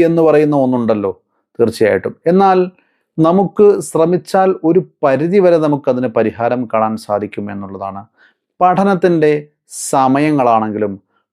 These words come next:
പഠനത്തിൻ്റെ രീതികളാണെങ്കിലും പഠനത്തിൻ്റെ ശൈലികളാണെങ്കിലും പഠനത്തിന് വേണ്ടിയുള്ള തയ്യാറെടുപ്പാണെങ്കിലും ഇതൊക്കെ നമ്മൾ പ്രത്യേകമായി ശ്രദ്ധിക്കേണ്ട ഒരു കാര്യമാണ്. ഇന്ന് ഞാൻ ഒരു വഴി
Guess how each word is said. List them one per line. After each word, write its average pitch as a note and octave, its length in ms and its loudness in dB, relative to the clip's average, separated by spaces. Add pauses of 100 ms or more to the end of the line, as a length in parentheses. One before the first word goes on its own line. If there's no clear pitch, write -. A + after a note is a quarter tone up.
(100)
പഠനത്തിൻ്റെ D#3 640 2 (160)
രീതികളാണെങ്കിലും B2 840 0 (460)
പഠനത്തിൻ്റെ D3+ 600 0 (160)
ശൈലികളാണെങ്കിലും A#2 880 0 (520)
പഠനത്തിന് D#3 460 0
വേണ്ടിയുള്ള C3+ 340 2 (120)
തയ്യാറെടുപ്പാണെങ്കിലും A2+ 960 0 (340)
ഇതൊക്കെ F3+ 340 2
നമ്മൾ C3+ 240 0
പ്രത്യേകമായി B2 800 0 (220)
ശ്രദ്ധിക്കേണ്ട B2+ 680 -2
ഒരു A2 160 4
കാര്യമാണ്. F#2+ 360 -4 (640)
ഇന്ന് C#3+ 260 4 (100)
ഞാൻ G#2+ 140 0 (260)
ഒരു D#3+ 200 4
വഴി G#2 200 2